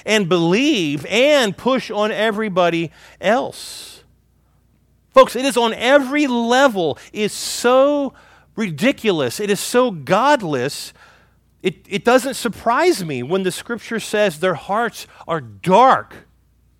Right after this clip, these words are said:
It's just, we sit here and go, "What?" It's, it's, it's not a political issue. You, it's just a,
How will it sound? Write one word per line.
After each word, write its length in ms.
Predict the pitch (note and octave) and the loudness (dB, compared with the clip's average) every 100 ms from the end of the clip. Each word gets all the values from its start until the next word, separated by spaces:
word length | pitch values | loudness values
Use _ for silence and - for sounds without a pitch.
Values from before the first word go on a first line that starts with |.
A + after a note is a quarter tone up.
| _ _ _ _ _ _ _ _ _ _ _ _ | _ _ _ _ _ _ _ _ _ _ _ _
It's 180 | A#3 - | -6 -6
just, 540 | D#3 C3+ G3 B3+ - - - - | -10 -2 0 0 -4 -20 -18 -4
we 160 | A#3+ | -2
sit 220 | C#4+ C4+ | 0 -2
here 240 | A#3+ G#3+ A#3 | -2 0 -2
and 140 | G3+ | -2
go, 180 | F3 D#3 | -2 -2
"What?" 540 | B2+ C3 E3 C4+ D#4+ - - | -4 -6 -2 0 -2 -6 -4
It's, 240 | B3+ - G#3+ | -4 -4 -6
it's, 220 | A#3 - | -8 -8
it's 320 | G3 A3+ - | -8 -8 -2
not 240 | A3 C4+ | 2 4
a 80 | D#4 | 4
political 720 | - A3 G3 F#3+ A#3+ - F#3 | 2 0 2 2 0 -4 -6
issue. 720 | E3+ D#3 - E3 C#3+ E3+ D4+ - _ _ _ _ _ _ _ | -4 -6 -6 -6 -2 -2 -2 -6 _ _ _ _ _ _ _
You, 320 | G#3 B3 F#3 | -8 -8 -10
it's 180 | E3+ - | -14 -4
just 240 | C4 G3+ | -4 0
a, 120 | A#3 | -2